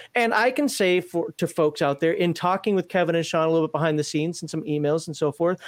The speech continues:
that they really do care about the fans, that they do really care that they put out a good product.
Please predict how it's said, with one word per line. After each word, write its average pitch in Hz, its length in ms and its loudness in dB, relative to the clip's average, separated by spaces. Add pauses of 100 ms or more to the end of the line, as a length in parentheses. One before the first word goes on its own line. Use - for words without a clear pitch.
(140)
that 240 160 0
they 277 120 4
really 233 360 4
do 214 280 2
care 165 280 2
about 170 280 0
the 220 60 -6
fans, 226 480 0
that 175 140 0
they 185 100 2
do 202 220 0
really 233 240 2
care 208 260 2
that 226 120 0
they 240 80 2
put 196 200 0
out 240 180 4
a 294 40 0
good 240 340 0
product. 285 520 0